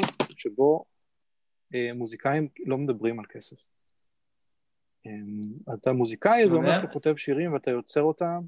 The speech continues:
Speaker 1: כן, שומע אותי?
Speaker 2: כן, רק נפלה לך המצלמה.
Speaker 1: אה, נכון. אמ, אז
Speaker 2: כן.
Speaker 1: אני אומר, נוצר איזשהו, נוצר איזושהי סיטואציה שבה, אמ, ה-, המקצוע הזה שנקרא מוזיקאי,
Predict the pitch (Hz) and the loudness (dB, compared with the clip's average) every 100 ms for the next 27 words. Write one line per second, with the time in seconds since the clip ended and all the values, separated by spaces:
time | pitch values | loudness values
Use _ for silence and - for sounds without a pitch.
0 | _ - 147 104 - - 127 151 220 269 | _ 0 0 0 -16 -12 -4 -4 -4 -8
1 | - 151 156 143 139 127 - 123 123 120 | -8 -6 -4 -6 -8 -12 -8 -10 -8 -12
2 | 117 - 113 113 _ _ _ _ _ _ | -14 -18 -18 -20 _ _ _ _ _ _
3 | _ _ _ _ _ _ _ _ _ _ | _ _ _ _ _ _ _ _ _ _
4 | _ - 113 _ _ - - _ _ _ | _ -8 -8 _ _ -20 -20 _ _ _
5 | - - _ _ - _ _ _ - 110 | -20 -20 _ _ -20 _ _ _ -8 -4
6 | 110 110 110 113 - 110 113 123 190 147 | -2 -4 -4 -8 -8 -4 -2 2 4 2
7 | - _ 147 147 - 190 202 196 196 214 | -2 _ -2 0 4 4 4 2 -2 -2
8 | - 208 196 - 151 156 196 196 170 - | -4 -2 -4 -6 -8 -2 -2 -2 -10 -4
9 | 160 175 196 151 131 160 160 151 _ 127 | -2 -2 -4 -4 0 0 -2 -6 _ -12
10 | 123 131 131 _ _ _ 127 123 120 127 | -12 -14 -20 _ _ _ -12 -12 -14 -16
11 | 139 _ 131 127 123 - 160 180 175 147 | -18 _ -4 -4 -4 4 6 6 2 -4
12 | - 160 165 135 - 196 208 | -2 -2 -2 -8 -2 -2 0